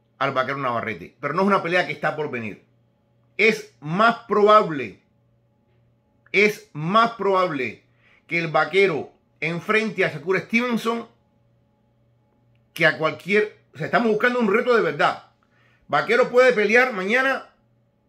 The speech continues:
con todos los campeones que hay aquí en esta división. Y yo creo que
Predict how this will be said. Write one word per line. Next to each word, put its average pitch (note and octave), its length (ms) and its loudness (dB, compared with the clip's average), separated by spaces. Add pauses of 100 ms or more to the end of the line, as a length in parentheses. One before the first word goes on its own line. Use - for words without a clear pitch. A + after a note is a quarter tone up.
(360)
con F3+ 220 -4
todos B3+ 240 4
los A3+ 80 2
campeones G#3 440 -2
que G3+ 100 0
hay G3+ 120 4
aquí F#3+ 380 -4 (600)
en D#3 200 -2
esta G3+ 600 0
división. C#3 680 -8
Y D#3 100 -10
yo G#3+ 140 0
creo A#3 240 2
que F3 340 -2